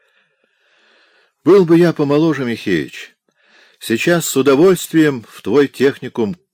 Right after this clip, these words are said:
катанул бы на вечернее. И, видя, что директор совсем уныл, рассмеялся в старое здание.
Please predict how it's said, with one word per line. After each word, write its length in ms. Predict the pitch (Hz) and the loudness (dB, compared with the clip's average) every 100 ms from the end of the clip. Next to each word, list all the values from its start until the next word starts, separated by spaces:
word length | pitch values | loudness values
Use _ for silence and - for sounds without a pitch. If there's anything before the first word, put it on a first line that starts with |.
| - | -10
катанул 600 | 90 - 90 98 190 185 | -10 -6 -4 -2 -2 -2
бы 160 | 135 135 | -6 -8
на 140 | 104 | -8
вечернее. 840 | 95 90 - 90 85 71 67 62 - _ _ _ _ _ _ _ _ _ _ _ _ _ _ _ _ _ _ _ _ _ _ _ _ - | -8 -10 -8 -6 -6 -10 -18 -20 -20 _ _ _ _ _ _ _ _ _ _ _ _ _ _ _ _ _ _ _ _ _ _ _ _ -4
И, 100 | 120 | 0
видя, 220 | 190 185 | 2 0
что 220 | - 160 | 0 0
директор 480 | 147 165 175 - 147 | 4 2 2 -2 -4
совсем 540 | - 123 - 180 185 | -2 -2 0 0 2
уныл, 340 | 175 165 165 151 - | 0 0 -2 -4 -8
рассмеялся 1000 | 117 - - 107 90 92 90 - 92 - _ _ _ _ _ | -8 -8 -8 -4 -2 -4 -6 -8 -8 -10 _ _ _ _ _
в 120 | - | -18
старое 600 | - - 113 85 67 64 | -12 -4 -2 -2 -6 -10
здание. 640 | 65 76 76 67 57 62 | -10 -8 -8 -8 -20 -20